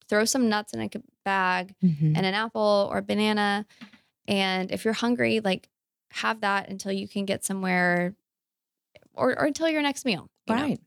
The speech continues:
Speaker 1: And
Speaker 2: Yeah.
Speaker 1: I, I, I completely understand that there are times and places where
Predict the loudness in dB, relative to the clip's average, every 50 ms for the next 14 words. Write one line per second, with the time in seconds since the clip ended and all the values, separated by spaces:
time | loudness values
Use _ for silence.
0 | _ _ -2 0 0 -2 -2 -2 -4 -2 -2 -2 -4 -6 -10 -14 _ -6 -6 -6
1 | -2 -2 -2 -2 0 0 0 0 0 0 -2 -2 0 0 0 0 0 2 2 2
2 | 0 0 -4 -4 -4 -4 -4 -4 -2 -2 0 0 0 -2 -2 0 0 2 2 2
3 | 0